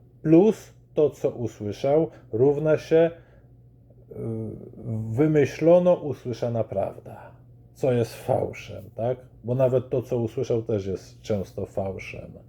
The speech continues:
I wielu protestantów właśnie tak,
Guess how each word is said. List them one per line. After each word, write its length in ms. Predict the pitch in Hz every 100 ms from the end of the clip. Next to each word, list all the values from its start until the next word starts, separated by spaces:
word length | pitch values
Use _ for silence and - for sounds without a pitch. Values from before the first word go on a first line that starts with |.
| - - - - - 127
I 80 |
wielu 300 | 120 156 190
protestantów 1120 | 170 156 147 131 - 117 104 - 135 170 - - - _ - - -
właśnie 440 | 135 139 - 165
tak, 280 | - 151